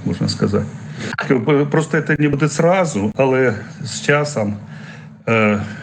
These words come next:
там, через, там, п'ять-десять років Україна, ну, витіснить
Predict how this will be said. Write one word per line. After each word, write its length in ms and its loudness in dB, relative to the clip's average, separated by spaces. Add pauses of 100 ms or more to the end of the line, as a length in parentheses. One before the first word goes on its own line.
(460)
там, 220 -4 (100)
через, 320 0
там, 280 -4 (100)
п'ять-десять 640 0
років 320 2
Україна, 500 2 (140)
ну, 240 2 (560)
витіснить 640 0